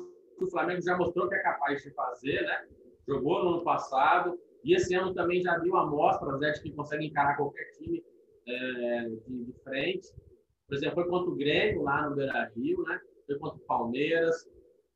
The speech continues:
É, então o Flamengo foi pra cima e mostrou que tem um time de maior qualidade,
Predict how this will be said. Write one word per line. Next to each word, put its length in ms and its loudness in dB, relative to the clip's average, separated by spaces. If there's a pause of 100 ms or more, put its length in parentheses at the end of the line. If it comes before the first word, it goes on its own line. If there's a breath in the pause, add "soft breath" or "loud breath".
É, 300 -2
então 200 -2
o 80 -6
Flamengo 520 0
foi 140 0
pra 180 0
cima 420 -6
e 80 -8
mostrou 600 -2
que 400 -2 (300)
tem 220 2
um 60 -4
time 380 -2
de 120 -14
maior 280 -4
qualidade, 600 0